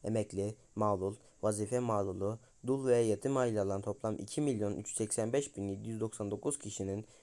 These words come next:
bir Temmuz iki bin yirmi iki tarihinden itibaren geçerli olmak üzere aylıklarında oluşan fark tutarları aylık almakta oldukları banka ve P T T şubelerindeki hesaplarına gönderilerek yirmi sekiz Temmuz iki bin yirmi iki tarihinde ödenecek.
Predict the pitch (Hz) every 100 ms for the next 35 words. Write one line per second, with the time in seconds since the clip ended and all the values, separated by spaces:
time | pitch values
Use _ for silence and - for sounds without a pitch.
0 | - 131 147 - 127 117 110 113 110 117
1 | 110 120 147 143 131 110 104 104 - 98
2 | 107 104 92 87 87 92 - 101 120 131
3 | 120 117 90 92 104 - - - 113 110
4 | 120 120 127 143 135 117 107 123 127 -
5 | 107 98 95 90 110 - - - 113 139
6 | 139 131 135 131 156 151 127 120 107 107
7 | 107 117 139 131 104 98 95 135 139 135
8 | 120 107 92 87 95 98 95 92 95 95
9 | 95 117 123 101 - - - - 95 95
10 | 107 - - 117 107 - 110 - 117 113
11 | 120 - 127 110 113 123 107 85 82 -
12 | -